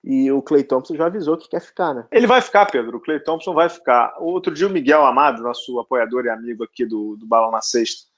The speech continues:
Speaker 2: escreveu no Quinto Quarto, um ótimo site, inclusive, de esportes americanos, eu recomendo, sobre uma possível ida do Kevin Durant pro Knicks, que foi assunto até da newsletter dos apoiadores do Balão na Sexta na segunda passada, se não me engano.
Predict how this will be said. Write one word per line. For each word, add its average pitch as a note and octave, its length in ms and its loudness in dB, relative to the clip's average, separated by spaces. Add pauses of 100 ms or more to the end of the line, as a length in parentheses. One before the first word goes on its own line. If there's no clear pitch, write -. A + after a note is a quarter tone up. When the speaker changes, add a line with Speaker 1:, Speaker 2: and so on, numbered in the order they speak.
Speaker 2:
escreveu D#3 360 4
no C#3+ 80 0
Quinto C#3 280 -4
Quarto, D3 320 2
um C3 40 0
ótimo D3 300 -2
site, C3+ 320 2
inclusive, B2+ 320 -8
de A#2+ 80 -12
esportes - 380 -2
americanos, B2 480 -4
eu A#2 80 2
recomendo, A#2+ 680 -4 (180)
sobre D3+ 280 2
uma D#3+ 180 4 (120)
possível C3 1120 2 (320)
ida D3+ 240 6
do C3+ 80 2
Kevin C#3+ 320 2
Durant C3+ 540 4
pro C#3+ 140 -2
Knicks, B2 520 -4 (200)
que - 80 -12
foi D#3 120 4
assunto D3 280 2
até D3 160 4
da D#3 100 4
newsletter B2+ 460 4
dos B2 100 2
apoiadores B2 540 2
do A#2+ 80 -4
Balão B2 200 4
na A#2+ 80 0
Sexta C#3+ 280 -6
na C#3 40 -6
segunda C#3+ 380 -4
passada, C#3+ 600 0
se C3 140 -12
não B2+ 100 -14
me B2 80 -16
engano. A#2 280 -8